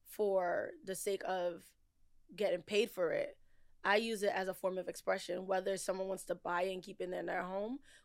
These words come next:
or if it's just to take my emotions and put it out there, you know? But I did, what made me go into take, doing photography for my, for my mom was that in November, I did go to a wedding.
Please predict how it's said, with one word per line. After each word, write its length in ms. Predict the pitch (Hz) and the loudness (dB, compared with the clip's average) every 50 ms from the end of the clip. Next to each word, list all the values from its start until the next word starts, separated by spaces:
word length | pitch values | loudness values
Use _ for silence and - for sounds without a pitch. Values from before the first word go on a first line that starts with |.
| _ - | _ 0
or 100 | - 214 | 0 0
if 100 | 196 214 | 2 0
it's 120 | 214 180 | -2 0
just 320 | - 214 214 - - - _ _ _ _ _ _ _ _ _ _ _ _ _ - - - | 0 -2 -2 -2 -6 -10 _ _ _ _ _ _ _ _ _ _ _ _ _ -14 -12 0
to 460 | - 233 208 202 196 190 185 180 - - - _ _ _ _ _ _ _ | 4 6 8 8 8 6 6 2 0 -4 -10 _ _ _ _ _ _ _
take 200 | - 233 208 220 | 0 0 0 2
my 160 | 202 196 190 | 2 2 2
emotions 640 | 190 190 190 190 196 202 - - 196 190 185 175 - - | 2 2 2 0 0 0 -2 -2 -2 -4 -4 -6 -8 -6
and 380 | 185 190 185 180 185 180 180 180 - _ _ _ _ _ _ _ _ | -6 -4 -4 -4 -6 -8 -10 -12 -16 _ _ _ _ _ _ _ _
put 120 | - 214 196 | -4 -2 0
it 60 | 202 | 2
out 200 | - 190 196 - - | 2 2 0 0 -2
there, 240 | - 117 - - - _ _ _ _ _ _ _ _ _ _ _ _ - | -4 -4 -4 -6 -12 _ _ _ _ _ _ _ _ _ _ _ _ -4
you 80 | 190 | -2
know? 300 | 202 190 185 190 214 254 - - - _ _ _ _ _ | -2 -2 -2 -4 -6 -8 -12 -18 -20 _ _ _ _ _
But 160 | 190 208 202 - | 2 2 4 6
I 180 | - 214 208 190 156 - - | 6 4 4 2 -2 -4 6
did, 480 | - 226 254 294 269 233 208 196 190 190 | 8 10 10 10 10 8 6 4 2 2
what 160 | 190 214 233 | 2 4 6
made 160 | 254 254 269 | 6 4 4
me 100 | 262 254 | 4 0
go 260 | 214 - 196 190 208 | 0 2 2 2 2
into 260 | - 196 208 - 196 - | 2 -2 -4 -4 -6 -6
take, 360 | - - 196 185 - 214 180 | -4 -4 -4 -4 -4 -6 -6
doing 200 | - 190 196 196 | -4 -2 -2 -4
photography 420 | - 262 214 190 180 185 180 202 | -2 0 2 2 2 0 -2 -6
for 60 | 190 | -6
my, 80 | 190 185 185 - _ - | -6 -8 -10 -12 _ -4
for 100 | - 190 | -2 -2
my 120 | 185 180 175 | 0 0 -2
mom 300 | 180 180 180 185 196 202 | 0 0 0 0 -2 -2
was 140 | 196 180 - | -4 -4 -2
that 240 | - 170 - - - - - _ _ | -2 -2 -2 -4 -6 -14 -20 _ _
in 140 | - 226 233 | 0 2 4
November, 540 | 220 208 190 185 196 202 220 196 190 190 180 - | 2 2 2 2 0 2 4 2 2 2 2 0
I 120 | 185 185 | -2 -4
did 260 | 185 165 196 202 202 202 | -2 0 0 0 0 2
go 140 | 180 185 | 0 0
to 160 | - - 175 175 | 0 0 -2 -2
a 60 | 175 | -2
wedding. 440 | - - 170 - - - - - | -2 -2 -4 -4 -4 -6 -6 -8